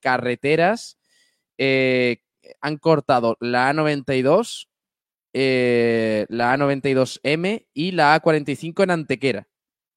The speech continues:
O sea que está el tráfico bastante colapsado en esa zona, ¿eh?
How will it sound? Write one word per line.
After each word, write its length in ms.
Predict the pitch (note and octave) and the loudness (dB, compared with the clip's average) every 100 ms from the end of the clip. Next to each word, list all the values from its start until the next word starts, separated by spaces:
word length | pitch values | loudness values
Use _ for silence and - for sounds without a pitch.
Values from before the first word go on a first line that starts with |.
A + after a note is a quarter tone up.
| _ | _
O 40 | - | -6
sea 180 | B2+ A#2 | -4 -2
que 840 | B2 A#2 A2+ A2 G#2+ G#2 G2+ - | 0 0 0 -2 -6 -8 -12 -14
está 680 | - - - - B2 C#3+ C#3+ | -16 -16 -12 -6 -2 0 0
el 100 | C#3 | -2
tráfico 460 | C#3 C#3 D#3+ - E3 | -4 -8 -6 0 4
bastante 560 | B2+ - C3+ C#3 C#3+ | 2 2 -4 -2 -2
colapsado 500 | C#3 C3+ B2+ - D3 D#3 | 0 0 -2 -2 -2 -2
en 60 | |
esa 180 | C3+ C3+ | -6 -8
zona, 380 | - G2+ F#2+ | -10 -12 -10
¿eh? 60 | C3+ | -14